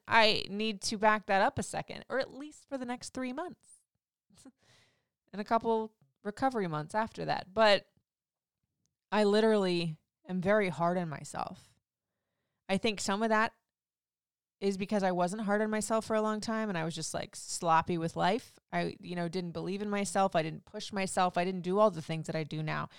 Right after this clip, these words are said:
So now that that standard is there, I don't know how to relax a lot of times. Strengths and weaknesses, people.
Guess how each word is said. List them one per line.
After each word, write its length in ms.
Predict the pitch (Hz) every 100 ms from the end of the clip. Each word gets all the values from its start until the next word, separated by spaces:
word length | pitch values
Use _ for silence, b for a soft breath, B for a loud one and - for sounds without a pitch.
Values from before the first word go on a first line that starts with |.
| B B B
So 160 | 185
now 240 | 180 185 196
that 100 | 185
that 180 | 175
standard 360 | - 196 190 180
is 140 | 175
there, 280 | 156 190 180
I 140 | 160 214
don't 80 |
know 80 | 202
how 100 | 196
to 80 | 165
relax 580 | 160 170 269 _ - -
a 60 | 170
lot 140 | 165
of 60 | -
times. 460 | - - - - - _ _ _ _
Strengths 540 | - 247 277 - -
and 160 | 214 190
weaknesses, 480 | 165 147 151 - -
people. 460 | 170 156 151 147